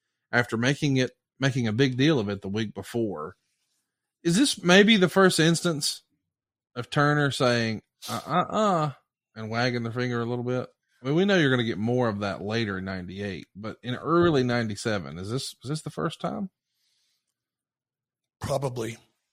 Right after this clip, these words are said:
Speaker 1: Yeah.
Speaker 2: Probably. There may have been, I may have had conversations with Harvey Schiller about one or two other little things, but, uh, this was the first one that came with any significant,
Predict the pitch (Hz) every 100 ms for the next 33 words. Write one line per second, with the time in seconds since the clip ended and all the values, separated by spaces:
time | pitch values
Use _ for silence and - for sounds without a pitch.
0 | _ _ _ 110 - - _ _ _ -
1 | 139 131 123 110 107 - _ _ _ _
2 | _ _ _ _ 135 165 160 160 151 151
3 | 131 139 135 135 151 160 151 131 135 127
4 | 131 127 127 127 117 135 120 120 - 113
5 | 117 - 110 117 117 117 113 110 110 110
6 | - 113 110 113 110 110 110 - 107 107
7 | 110 - - _ _ _ _ _ _ 101
8 | 104 - 104 98 - _ _ _ _ 147
9 | 151 160 160 135 139 139 131 - 131 123
10 | 113 - 135 123 117 - 131 123 113 -
11 | 117 110 110 - 113 123 107 107